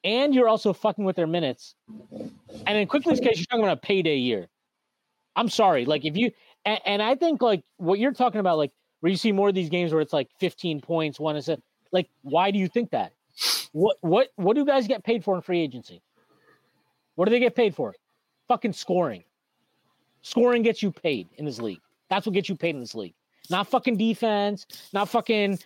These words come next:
stunting, not fucking be-, knowing, like, "Oh, I know exactly what to stunt to the nail and get back to the corner." That shit doesn't get you paid. What gets you paid is efficient scoring. And I agree with you. I,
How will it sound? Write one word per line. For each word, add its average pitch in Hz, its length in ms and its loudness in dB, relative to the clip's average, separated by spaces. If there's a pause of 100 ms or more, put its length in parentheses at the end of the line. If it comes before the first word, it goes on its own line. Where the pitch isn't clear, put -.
(180)
stunting, 196 800 0 (260)
not 190 160 0
fucking 202 340 0
be-, 208 180 0
knowing, 202 380 2
like, 190 240 0
"Oh, 240 280 2 (180)
I 196 120 0
know 233 140 2
exactly 214 420 2
what 214 120 4
to 196 100 -2
stunt 214 280 -4
to 190 60 -10
the 208 80 0
nail 202 240 0
and 190 80 0
get 202 120 0
back 175 160 -2
to - 60 -14
the 180 80 -4
corner." 175 380 -2 (140)
That 233 120 0
shit 269 140 -2
doesn't 220 220 0
get 196 160 -2
you 185 80 -8
paid. 143 280 -6 (500)
What 185 120 0
gets 240 160 0
you 302 100 2
paid 233 400 2 (340)
is 180 160 -4
efficient 196 520 -4 (120)
scoring. 123 520 -4 (800)
And 185 400 0 (1300)
I 160 120 0
agree 208 200 2
with 147 140 0
you. 104 200 -2
I, 147 220 -2